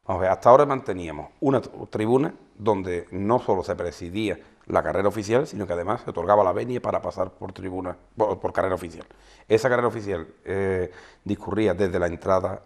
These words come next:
a la Plaza del Socorro hasta la salida de la misma, y en el centro estaba situada esa tribuna. Evidentemente era un tramo, vamos a llamarle corto, que, mm, no tenía razón de ser que se pidiera la venia con anterioridad, sino que recordarán que lo que hacía era que las cofradías paraban antes de entrar,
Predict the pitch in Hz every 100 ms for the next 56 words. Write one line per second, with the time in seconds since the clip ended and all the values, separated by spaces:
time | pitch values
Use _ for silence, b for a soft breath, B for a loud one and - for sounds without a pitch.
0 | _ 92 98 98 98 98 98 95 95 110
1 | 101 110 - 127 127 160 - - 92 -
2 | 85 90 87 92 85 90 82 80 - -
3 | - 95 87 - 123 123 110 95 101 92
4 | 95 101 B B B - 90 95 82 78
5 | 71 - b b - 95 98 92 110 110
6 | 127 135 - 95 85 110 101 80 - 85
7 | 87 92 85 92 90 87 110 - 131 B
8 | B B _ - 101 95 - 92 92 92
9 | 92 87 85 85 85 82 80 82 82 82
10 | 87 95 92 101 98 107 110 110 104 107
11 | 104 117 - - 98 101 90 95 101 98
12 | 98 98 104 b b - 101 95 98 101
13 | 123 123 87 90 82 90 85 87 101 101
14 | 95 101 107 95 92 90 - 90 98 85
15 | 90 92 82 87 92 - 104 104 104 113
16 | 139